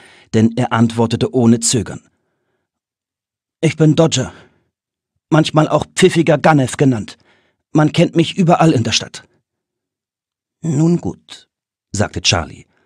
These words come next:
„da wir nun deine illustre Bekanntschaft gemacht haben, sollten wir während unserer kleinen Reise zu einer Verständigung gelangen, von Mann zu Mann.“ Er richtete sich auf und fuhr fort,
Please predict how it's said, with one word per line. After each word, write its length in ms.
„da 200
wir 100
nun 240
deine 260
illustre 520
Bekanntschaft 600
gemacht 460
haben, 340
sollten 440
wir 160
während 280
unserer 340
kleinen 340
Reise 340
zu 140
einer 180
Verständigung 800
gelangen, 500
von 240
Mann 300
zu 200
Mann.“ 240
Er 240
richtete 340
sich 240
auf 340
und 140
fuhr 220
fort, 380